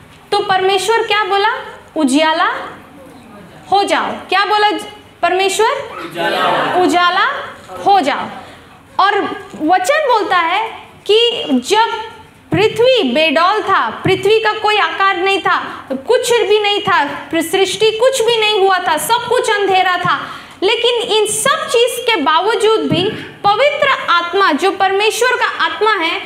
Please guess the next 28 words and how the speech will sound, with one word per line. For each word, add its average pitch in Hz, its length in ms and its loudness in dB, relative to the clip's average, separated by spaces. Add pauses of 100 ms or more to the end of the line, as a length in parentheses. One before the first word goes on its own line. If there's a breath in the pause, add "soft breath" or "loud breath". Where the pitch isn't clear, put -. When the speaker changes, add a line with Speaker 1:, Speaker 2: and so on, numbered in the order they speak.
(200)
Speaker 1:
वो 427 460 2 (600)
मंडरा 427 460 4
रहा 381 200 2
था 311 180 -2
ऊपर, 262 500 -4 (1600)
वो 427 140 4
मू-, 427 400 2
मू-, 415 300 2
move 392 240 2
कर 427 220 0
रहा 370 100 2
था, 320 160 0
मंडरा 392 400 2
रहा 381 160 0
था, 220 300 -4 (680)
ठीक 427 140 2
है। - 400 -4
और 359 320 2
जैसे 403 400 2
ही 605 240 4
परमेश्वर 466 640 0
ने 466 240 2
बोला, 359 400 2 (320)
परमेश्वर 440 680 2
ने 453 140 2
देखा 370 560 0
अंधकार 359 480 0
है 339 200 0